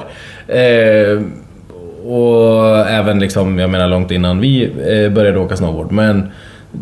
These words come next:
det där har ju som sagt ändrats väldigt mycket. Numera kan du ju faktiskt då ha en, eh, en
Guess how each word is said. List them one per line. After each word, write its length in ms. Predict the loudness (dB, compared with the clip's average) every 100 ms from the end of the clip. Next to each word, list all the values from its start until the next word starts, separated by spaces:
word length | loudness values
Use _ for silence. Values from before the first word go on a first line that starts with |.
| -10 -8
det 200 | -4 0
där 240 | 2 2
har 200 | 2 2
ju 60 | 2
som 140 | 2
sagt 200 | 0 0
ändrats 360 | 0 0 0 0
väldigt 220 | 0 0
mycket. 440 | -4 -6 -6 -6 -4
Numera 600 | 0 2 2 2 0 0
kan 280 | -2 -2
du 80 | 0
ju 120 | -2
faktiskt 380 | -2 -6 -6 -8
då 120 | -4 -2
ha 280 | 0 2
en, 240 | 0 -2 -6
eh, 480 | -6 -6 -6 -8 -8
en 180 | -8